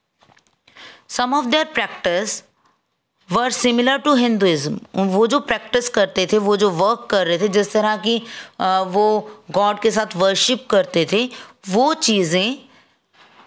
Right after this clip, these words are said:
हिंदुइज्म के साथ सिमिलर थी, Hinduism and Buddhism के साथ। That is penance, that means deep meditation। मेडिटेशन भी वो करते थे, फास्टिंग, जैसे हम लोग फास्ट रखते हैं,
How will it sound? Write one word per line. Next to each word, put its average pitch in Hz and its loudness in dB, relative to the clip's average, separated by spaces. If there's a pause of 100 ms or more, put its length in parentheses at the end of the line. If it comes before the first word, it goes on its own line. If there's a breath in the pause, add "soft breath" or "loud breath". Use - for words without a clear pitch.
(160 soft breath)
हिंदुइज्म 240 2
के 226 0
साथ - -4
सिमिलर 214 0
थी, - -12 (1120)
Hinduism 180 2
and 233 -2
Buddhism 151 -2
के 156 -8
साथ। - -12 (480 loud breath)
That 170 -2
is 240 -2 (380 loud breath)
penance, 196 -4 (280 soft breath)
that 175 -2 (160)
means 196 0 (200)
deep 214 -2
meditation। 160 -2 (840)
मेडिटेशन 196 0
भी 240 4
वो 240 4
करते 233 0
थे, 233 0
फास्टिंग, 202 -2
जैसे 196 0
हम 202 0
लोग 214 0
फास्ट 208 -2
रखते 214 -4
हैं, 214 -2